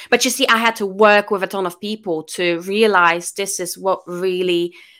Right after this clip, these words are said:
makes me happy. This is what challenges me. This is what allows me to grow as much as allows the people that I work with to grow. So I think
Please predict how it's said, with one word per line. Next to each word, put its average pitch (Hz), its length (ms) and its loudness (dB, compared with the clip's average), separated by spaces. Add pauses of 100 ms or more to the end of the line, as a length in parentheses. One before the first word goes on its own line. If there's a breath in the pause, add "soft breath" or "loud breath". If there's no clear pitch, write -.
makes 185 320 -2
me 175 100 -4
happy. 180 400 -4
This 170 200 -8
is 185 100 -10
what 175 160 -4
challenges 190 580 0
me. 147 220 -8
This 170 180 -12
is 185 100 -10
what 185 160 -2
allows 175 340 -2
me 208 220 2
to 202 140 -4
grow 160 280 2
as 175 140 0
much 170 220 -2
as 175 80 -10
allows 175 380 0
the - 80 -12
people 190 340 -10
that 175 140 -2
I - 80 2
work 208 440 2
with 147 160 -8
to - 80 -16
grow. - 380 -6 (240 loud breath)
So - 160 0
I 202 100 6
think 220 460 -2